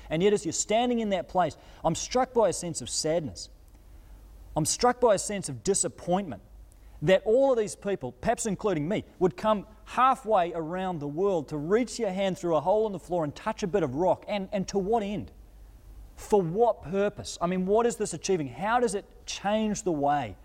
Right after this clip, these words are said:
you or I are actually going to live tomorrow? And this has got me thinking.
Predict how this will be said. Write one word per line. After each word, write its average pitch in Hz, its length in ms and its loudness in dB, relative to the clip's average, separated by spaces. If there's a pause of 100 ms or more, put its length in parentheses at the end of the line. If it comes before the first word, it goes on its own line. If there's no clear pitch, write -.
(140)
you 170 260 2
or 170 180 6
I 143 180 4
are 131 80 -2
actually 151 300 -4
going 139 200 -2
to 120 60 -8
live 123 360 -6 (380)
tomorrow? 127 540 0 (840)
And 190 140 4
this 269 140 4
has 254 140 0
got 220 200 4
me 165 80 -2
thinking. 208 600 -4